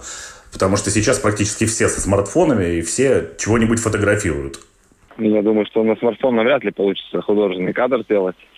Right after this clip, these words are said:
Speaker 2: Хотя можно, наверное, тоже, да. У меня есть свои, свои особенности. Я стараюсь фотографировать на более широкий угол и подходить очень близко к дикому животному.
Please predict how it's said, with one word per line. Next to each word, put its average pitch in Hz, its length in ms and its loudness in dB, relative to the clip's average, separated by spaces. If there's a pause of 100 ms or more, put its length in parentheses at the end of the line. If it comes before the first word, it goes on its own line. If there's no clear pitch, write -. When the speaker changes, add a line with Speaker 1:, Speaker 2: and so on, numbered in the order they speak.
(220)
Speaker 2:
Хотя 156 220 0
можно, 165 320 2
наверное, 92 300 0
тоже, 95 260 0
да. 92 220 -4 (320)
У 131 80 2
меня 160 120 4
есть 139 120 0
свои, 143 260 2
свои 139 180 2
особенности. 123 600 0
Я 101 240 2
стараюсь 110 520 2 (340)
фотографировать 104 720 0
на 107 120 0
более 107 280 0
широкий 113 480 0
угол 147 320 0 (400)
и 98 80 0
подходить 113 460 0
очень 104 220 -2
близко 110 320 0
к 95 60 0
дикому 95 320 0
животному. 101 400 -2